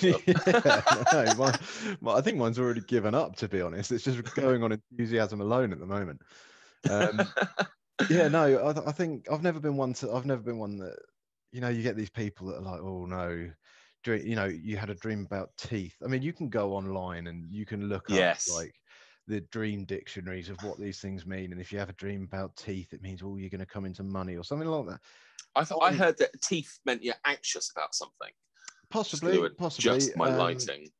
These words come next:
Speaker 1: Sorry.
Speaker 2: I, I brought it up as pure example. I don't know what they represent, but, um,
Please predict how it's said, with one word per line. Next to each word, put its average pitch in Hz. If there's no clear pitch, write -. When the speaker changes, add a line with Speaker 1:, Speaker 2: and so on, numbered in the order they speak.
Speaker 1:
Sorry. 131
Speaker 2:
I, 127
I -
brought 135
it 107
up 110
as 104
pure 113
example. 95
I 98
don't 95
know 92
what 90
they 95
represent, 87
but, 87
um, 87